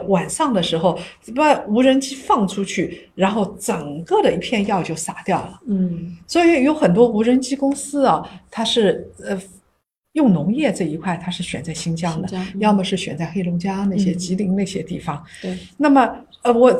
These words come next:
Speaker 1: 我这个朋友是做啥的呢？他在国内真的是做这个生物，呃，这个化工这一块是非常有名的，做活性物质这一块很有名的。然后后来呢，他又去把他的成果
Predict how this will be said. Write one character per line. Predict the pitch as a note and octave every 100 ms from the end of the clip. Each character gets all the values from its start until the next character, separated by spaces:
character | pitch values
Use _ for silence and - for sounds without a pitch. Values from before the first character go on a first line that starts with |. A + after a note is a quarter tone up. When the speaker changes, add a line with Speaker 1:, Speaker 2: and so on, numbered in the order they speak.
| -
Speaker 1:
我 | G#3
这 | G3 A4
个 |
朋 | G4+ A#3
友 | G#3+
是 | G3+
做 | G#3 A3+
啥 | F#3 F3 D#3
的 | E3+
呢？ | F3+
他 | C4
在 | C#4
国 | D4+ F3
内 | G3+ A#3
真 | B3 C#4
的 | C4
是 | - E3 - -
做 | - C4+ A#3+
这 | - D#4 G#3
个 | - C#3+ A#2+ G#2 F3 F3+
生 | - - D#4 D4
物， | D4+ C#4+ E3+ - - - -
呃， | D#3+ - - -
这 | F#3
个 | - -
化 | - D4 F3+
工 | A3+ A3
这 | B3
一 | E3 E3+
块 | G3 E3 - - - _
是 | - -
非 | G#3 - D#4+
常 | C4+ G3+
有 | F3
名 | - - D#3
的， | E3
做 | E3+ F#3+
活 | F3+ -
性 | - A3 G#3+
物 |
质 | F#3+ C#3+
这 | F3+
一 | D#3
块 | E3 D3+
很 | E3+
有 | E3+ C#3
名 | D3+ C3+
的。 | D#3+ D#3+ - -
然 | G3
后 | A#3
后 | D4+ B3
来 | F#3
呢， | G3+ F#3
他 | F3 G3+
又 | G#3 G#3
去 | - E3+ E3 - _
把 | E3+ C3+
他 | G#3 G#3+
的 | F#3+ D#3
成 | - E3 G#3
果 | F3 C#3+ -